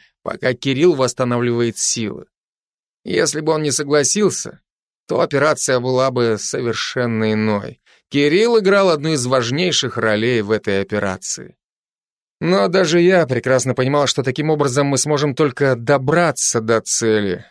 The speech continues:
а уже после выполнения задания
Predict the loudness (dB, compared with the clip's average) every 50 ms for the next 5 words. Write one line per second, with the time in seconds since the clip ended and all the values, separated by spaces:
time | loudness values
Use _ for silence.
0 | _ _ -10 -6 -4 -2 -2 0 -2 -2 0 0 0 0 0 0 -2 -2 0 0
1 | 0 2 0 0 0 0 0 2 0 0 2 2 2 2 2 2 2 2 2 0
2 | 0 -2